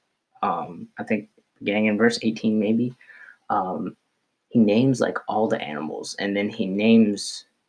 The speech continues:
the woman, he names the woman, woman. <laughs> And then something I didn't realize was that <laughs> Eve's name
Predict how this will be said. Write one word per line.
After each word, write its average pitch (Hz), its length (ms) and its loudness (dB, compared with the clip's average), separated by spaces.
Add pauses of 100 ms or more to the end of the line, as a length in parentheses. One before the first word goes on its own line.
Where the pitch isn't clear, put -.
(500)
the 101 240 2
woman, 98 400 2
he 101 120 -6
names 104 340 -2
the 87 100 -4
woman, 92 460 -2 (100)
woman. 101 560 0 (880)
<laughs> 185 300 -8 (400)
And 123 120 6
then 117 160 8
something 127 320 4
I 117 60 6
didn't 120 260 6
realize 113 440 4
was 110 140 -8
that 107 320 2 (120)
<laughs> - 1300 -14
Eve's 139 400 6
name 120 560 2